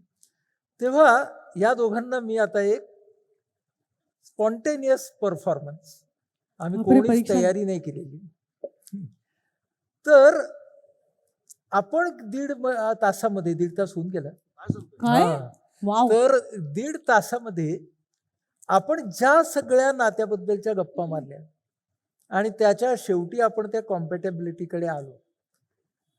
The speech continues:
Speaker 1: तर समजा तुम्हाला मी सांगितलं की तुम्ही आत्ता इम्प्रोव्हाइज करा, हं, की या दीड तासामध्ये काय काय झालं ते,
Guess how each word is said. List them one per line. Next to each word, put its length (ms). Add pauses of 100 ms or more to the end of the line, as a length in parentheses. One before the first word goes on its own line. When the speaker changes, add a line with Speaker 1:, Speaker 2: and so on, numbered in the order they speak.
(140)
Speaker 1:
तर 140
समजा 400
तुम्हाला 380
मी 160
सांगितलं 500
की 200
तुम्ही 440 (540)
आत्ता 520 (120)
इम्प्रोव्हाइज 580
करा, 340 (640)
हं, 120 (420)
की 80
या 120
दीड 220 (120)
तासामध्ये 680
काय 220
काय 220
झालं 300
ते, 440